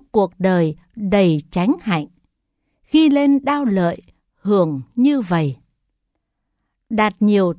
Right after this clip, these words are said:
thành quả công to lớn, vì do con dâng bốn quả cây. Sáu, vậy ai tìm hạnh phúc bình an, trường cửu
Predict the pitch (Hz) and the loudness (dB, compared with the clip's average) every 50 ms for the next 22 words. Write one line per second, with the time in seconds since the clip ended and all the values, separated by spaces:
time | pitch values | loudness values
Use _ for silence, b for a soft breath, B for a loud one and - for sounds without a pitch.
0 | - - - 208 196 185 269 - - 175 170 156 143 127 - - _ _ _ _ | -10 -8 -4 -2 -2 -2 -2 -2 -2 0 0 0 -2 -6 -10 -16 _ _ _ _
1 | - 294 302 294 285 277 - - 277 277 277 254 190 185 185 190 240 311 - _ | -4 0 2 2 2 0 -2 -2 -4 -4 -2 -2 -2 -2 0 0 -2 -2 -4 _
2 | _ _ _ _ _ _ _ _ _ _ _ _ _ _ 202 202 233 214 196 170 | _ _ _ _ _ _ _ _ _ _ _ _ _ _ -2 0 0 0 0 -2
3 | 160 - 285 285 285 277 _ - 285 285 294 285 285 285 269 _ _ _ 208 208 | -2 -2 0 0 0 -2 _ -4 -2 0 0 0 0 -2 -4 _ _ _ -14 -8
4 | 220 294 294 285 269 214 190 185 208 294 415 - _ _ 214 185 - 123 127 - | -4 -2 0 0 0 -2 -2 -2 -2 -2 -4 -8 _ _ -4 -4 -4 -4 -8 -10
5 | _ - 262 262 269 269 269 - _ _ _ _ _ _ _ _ _ _ _ _ | _ -4 -2 -2 0 -2 -4 -6 _ _ _ _ _ _ _ _ _ _ _ _
6 | _ _ _ _ _ _ _ _ _ _ _ _ _ - - - 190 180 214 277 | _ _ _ _ _ _ _ _ _ _ _ _ _ -10 -6 -4 -2 -2 -2 -2
7 | 349 - _ _ _ _ _ _ _ _ _ _ _ _ _ _ _ _ _ _ | -4 -8 _ _ _ _ _ _ _ _ _ _ _ _ _ _ _ _ _ _
8 | - 196 185 226 214 - - - _ 196 208 208 202 185 - - 214 196 180 175 | -10 -4 -2 -2 -2 -2 -4 -8 _ -2 -2 -2 -2 -4 -6 -6 -4 -2 -2 -2
9 | 165 156 151 151 - _ _ - 196 196 - - - - - 330 381 - _ _ | -4 -4 -6 -10 -12 _ _ -6 -6 -6 -6 -10 -12 -6 -2 -2 -2 -2 _ _
10 | _ _ _ _ 202 202 208 190 175 165 170 - _ 269 294 294 294 294 294 277 | _ _ _ _ -2 0 0 0 -2 -6 -8 -10 _ -6 -4 -2 -2 -2 -4 -6
11 | _ _ _ _ _ _ _ _ _ _ _ _ _ _ _ _ _ - 233 233 | _ _ _ _ _ _ _ _ _ _ _ _ _ _ _ _ _ -2 0 2
12 | 214 202 190 175 - - 208 196 180 160 147 135 | 2 2 -2 -4 -4 -2 0 0 2 0 -2 -4